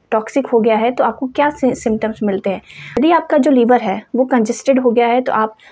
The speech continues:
morning में और after lunch आप sluggish और irritable feel करते हैं। और कुछ signs दिखते हैं जो कि मैं आपको describe करने जा रही हूँ। क्या क्या होते हैं कि आपको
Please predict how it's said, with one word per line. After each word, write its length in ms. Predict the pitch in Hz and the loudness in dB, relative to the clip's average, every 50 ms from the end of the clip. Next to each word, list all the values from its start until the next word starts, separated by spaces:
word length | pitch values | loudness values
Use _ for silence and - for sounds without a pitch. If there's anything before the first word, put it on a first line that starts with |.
| - - - 226 | -14 -4 0 2
morning 440 | 220 220 233 247 262 294 302 302 | 4 4 4 6 6 6 6 6
में 240 | 294 285 294 311 302 _ _ _ - 226 | 4 4 2 0 -4 _ _ _ -2 0
और 240 | 226 247 294 330 - _ _ - - - - - - | 2 2 2 0 -4 _ _ -20 -20 -20 -8 -2 0
after 320 | 247 233 240 - - 277 254 | 0 0 2 2 4 4 6
lunch 360 | 240 214 190 190 185 - - - _ _ _ _ _ - | 6 4 2 0 -2 -8 -14 -20 _ _ _ _ _ -2
आप 120 | 226 214 214 | -2 -2 -2
sluggish 460 | - - 226 233 233 240 294 294 - - | -2 0 2 2 4 4 2 0 0 2
और 180 | 254 240 240 - - | 2 2 2 2 2
irritable 460 | 247 240 226 220 220 208 208 208 208 | 4 4 4 4 4 2 0 0 -2
feel 200 | - 202 190 185 | -2 -2 -2 -2
करते 320 | - 190 185 - - 160 | -2 -4 -8 -8 -8 -12
हैं। 120 | 175 196 - _ _ - - - - _ _ - - _ - | -12 -12 -14 _ _ -20 -20 -20 -20 _ _ -20 -12 _ 0
और 200 | 262 269 302 311 | 2 2 2 2
कुछ 140 | 311 359 339 | 2 0 -2
signs 340 | - - 277 262 277 277 - | -2 0 0 0 0 2 2
दिखते 220 | 262 247 254 - | 0 0 2 0
हैं 200 | 254 247 254 247 | 0 0 0 0
जो 120 | 240 240 220 | 0 0 0
कि 100 | 220 220 | 2 2
मैं 120 | 214 214 | 0 0
आपको 140 | 202 202 214 | 0 0 0
describe 360 | 202 208 - - - 214 254 254 | 0 0 -2 -2 -2 -2 -2 0
करने 200 | 311 285 277 262 | 2 2 2 4
जा 100 | 269 247 | 4 4
रही 140 | 233 240 233 | 2 2 0
हूँ। 120 | 269 349 370 - - - | 0 0 -2 -4 -4 -2
क्या 100 | - 277 | 0 0
क्या 160 | 262 262 269 | 2 2 2
होते 220 | 254 240 247 254 247 | 2 2 0 0 -2
हैं 220 | 247 247 254 254 | -2 0 0 0
कि 260 | 254 - - - 247 | -2 -2 -4 -2 0
आपको 300 | 247 233 - - 247 247 | 0 0 0 0 0 0